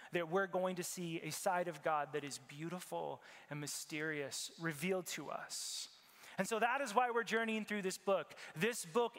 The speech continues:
in a way, reveals things about God in such a beautiful and powerful way. Now, I told you to turn to Leviticus chapter three. Is anyone there?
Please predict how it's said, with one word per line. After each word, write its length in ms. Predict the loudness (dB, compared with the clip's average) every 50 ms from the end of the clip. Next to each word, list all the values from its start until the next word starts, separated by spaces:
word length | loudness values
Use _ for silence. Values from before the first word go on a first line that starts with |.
| 0
in 160 | 0 2 4 4
a 180 | 2 2 2
way, 520 | 2 4 4 4 4 4 2 0 0 -4 -6 -10 -12 -4 0
reveals 600 | 2 2 2 2 0 0 2 4 4 2 2 -2
things 440 | -2 0 0 0 0 0 -2 -2 0 0
about 440 | 2 4 4 4 4 2 0 -2 -2
God 480 | 0 2 4 4 4 2 0 0 -4 -6 -12 -14 -14 -8 -4
in 120 | -4 -2
such 320 | -2 0 2 2 0 0 0 -4
a 80 | -4 -4
beautiful 540 | -4 -2 -2 0 0 0 -2 -2 -2 -2 -2
and 100 | -2 -2
powerful 840 | -2 0 2 2 2 2 0 -2 -4 -6 -6 -4 -4 -4 -6 -8 -12 -18 -20 -20 -20 -18 -12
way. 340 | -6 -4 -4 -4 -4 -6 -10 -16 -20 -20 -20 -20 _ _ _ _ _ _ -20 -14 -2 2
Now, 260 | 2 2 2 0 -4 -8 -14 -16 -16 -6 -4 -2
I 40 | 0
told 220 | 2 0 0 2
you 80 | 0 0
to 80 | 0
turn 240 | 0 0 0 0 0
to 140 | 0 -2 -2 -4 -10 -16 -20 -14 -4
Leviticus 460 | 0 0 2 2 0 0 -2 -4 -2 0
chapter 300 | 0 0 0 0 -4 -4
three. 280 | -2 -2 -2 0 0
Is 100 | 0 0
anyone 300 | 0 0 2 0 0 2
there? 240 | 2 2 2 0